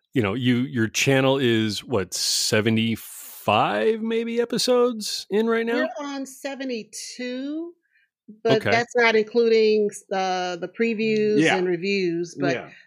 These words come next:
Speaker 2: yeah, seventy-two episodes, yes.
Speaker 1: Okay. Now, is seventy-two the one where you have the, uh, McDowell shirt? <laughs>
Speaker 3: I think I
Speaker 2: No, no,
Speaker 3: don't
Speaker 2: no.
Speaker 3: know. No,
Speaker 2: No,
Speaker 3: no, no,
Speaker 2: seventy-two
Speaker 3: no.
Speaker 2: is the recent one.
Speaker 3: Yeah, that's the recent one.
Speaker 2: Yeah, and you're not wearing McDowell. You're wearing,
Speaker 3: Something
Speaker 2: uh,
Speaker 3: else. Yeah.
Speaker 2: uh, the,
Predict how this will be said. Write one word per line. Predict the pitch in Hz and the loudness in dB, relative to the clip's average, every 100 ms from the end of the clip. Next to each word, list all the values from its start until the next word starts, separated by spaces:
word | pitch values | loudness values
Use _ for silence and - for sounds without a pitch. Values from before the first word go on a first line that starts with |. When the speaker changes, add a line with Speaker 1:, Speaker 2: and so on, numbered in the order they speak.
| - | -2
Speaker 2:
yeah, | 208 196 | 0 0
seventy-two | - 285 285 277 269 269 | 0 0 2 -2 -2 -2
episodes, | 226 202 - 170 135 185 | -2 -4 -8 -8 -8 -8
yes. | 185 - - - _ - | -8 -8 -18 -18 _ -18
Speaker 1:
Okay. | - - - - - | -12 -12 -12 -20 2
Now, | 143 143 | 4 4
is | 147 - | 4 2
seventy-two | - 147 165 170 - 143 | 4 4 4 2 2 2
the | 143 | 4
one | 135 131 | 2 2
where | 120 | 2
you | 117 | 2
have | 104 117 113 | 2 0 0
the, | 113 110 | 0 2
uh, | 104 | 2
McDowell | 98 98 104 98 104 | 0 -2 0 -2 -2
shirt? | 107 117 113 _ _ _ _ | -6 -4 -4 _ _ _ _
<laughs> | - - - - - | -12 -10 -10 -14 -10
Speaker 3:
I | 160 170 170 170 - | -2 2 4 2 0
think | - 226 - | 0 2 4
I | 160 180 | 2 4
Speaker 2:
No, | 175 190 | 2 2
no, | |
Speaker 3:
don't | 170 175 | 2 2
Speaker 2:
no. | 170 | 2
Speaker 3:
know. | |
No, | 143 | 0
Speaker 2:
No, | |
Speaker 3:
no, | 135 135 - | 0 0 0
no, | |
Speaker 2:
seventy-two | - 175 185 - | 2 2 2 2
Speaker 3:
no. | 302 | 0
Speaker 2:
is | 233 | 0
the | 220 | 0
recent | 247 269 247 202 | 0 -4 -6 -6
one. | 185 180 | -4 2
Speaker 3:
Yeah, | 185 104 | 2 2
that's | 101 147 143 | -4 -8 -4
the | |
recent | 143 240 226 | -6 -4 0
one. | |
Speaker 2:
Yeah, | 240 214 190 180 | 2 2 2 -2
and | 196 214 | -2 -2
you're | 254 | -2
not | 247 226 | 0 2
wearing | 220 202 | 2 0
McDowell. | 180 196 202 180 185 | -2 -2 -2 -2 -4
You're | 190 | -4
wearing, | 190 196 190 190 190 185 175 | -4 -4 -2 -2 -2 -2 2
Speaker 3:
Something | 180 165 165 | 2 4 2
Speaker 2:
uh, | |
Speaker 3:
else. | 131 104 - | 2 -2 -10
Yeah. | 120 113 90 - | -6 -4 -6 -2
Speaker 2:
uh, | 208 196 185 | 0 0 0
the, | 190 185 | -2 -4